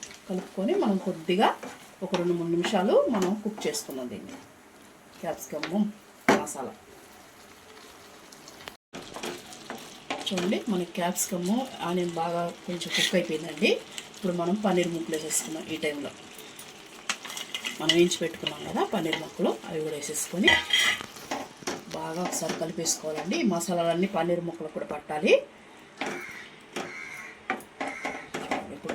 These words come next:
బాగా ఒక నిమిషం పాటు దీన్ని బాగా కలుపుకొని మనం ఉడకబెట్టుకుందాం. సిమ్లో పెట్టేసి ఉడకబెట్టుకోండి. చూడండి, మన కస్తూరి మేతి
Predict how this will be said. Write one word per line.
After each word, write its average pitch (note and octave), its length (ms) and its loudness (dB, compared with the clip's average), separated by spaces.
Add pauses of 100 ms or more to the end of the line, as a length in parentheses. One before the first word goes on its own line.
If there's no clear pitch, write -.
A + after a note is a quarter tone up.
బాగా D#3+ 240 0 (560)
ఒక F3 160 -2
నిమిషం E3 280 -2 (100)
పాటు E3+ 220 4 (140)
దీన్ని F3+ 300 2
బాగా D#3+ 240 0
కలుపుకొని E3 480 0 (520)
మనం D#3+ 140 -4 (220)
ఉడకబెట్టుకుందాం. - 580 -2 (120)
సిమ్లో F#3 320 6
పెట్టేసి - 320 0 (100)
ఉడకబెట్టుకోండి. - 640 -2 (4000)
చూడండి, F3+ 320 4 (160)
మన F3+ 100 4 (140)
కస్తూరి G3+ 400 6
మేతి F#3 240 8